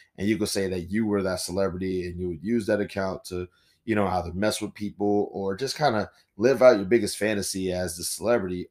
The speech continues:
or rob people. In any case, so people would, like, you know, so celebrities and just people in general would say, "Oh, I'm the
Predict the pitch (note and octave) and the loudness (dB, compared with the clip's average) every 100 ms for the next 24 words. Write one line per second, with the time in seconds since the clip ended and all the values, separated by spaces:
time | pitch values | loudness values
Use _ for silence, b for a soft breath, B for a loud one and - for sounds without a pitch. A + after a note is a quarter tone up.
0 | - B2+ E3 B2+ A#2+ A#2 _ _ _ _ | -2 2 6 8 6 4 _ _ _ _
1 | C#3 D#3+ G#2+ G2 E2 - _ _ _ _ | 4 4 4 -2 -10 -16 _ _ _ _
2 | _ _ B2+ - E3+ C3 G#2+ G2+ G2 - | _ _ -6 -2 0 0 0 0 0 -2
3 | - - _ _ _ _ _ - A#2 A#2 | -6 -16 _ _ _ _ _ 0 2 4
4 | D3+ D#3 C3+ B2 A#2 A2 G#2+ - A2+ A2+ | 0 0 2 4 4 4 2 -2 -4 -2
5 | G#2 F#2 A#2 G#2 - G2+ C3+ C3 B2 A2 | -2 -2 -2 0 -2 4 4 4 0 0
6 | G#2+ G2+ - G#2+ G#2+ A#2+ - C#3+ A#2+ G2+ | 0 -2 -6 -6 -4 -4 -4 -6 -2 -4
7 | F2 A#2+ A#2+ G2 F#2+ G2 F#2+ - _ _ | -4 -2 0 -2 -2 -4 -6 -8 _ _
8 | - G2+ G#2 D#3 C#3+ A#2+ D3 B2 A#2 | -4 -2 2 2 2 0 -2 0 -2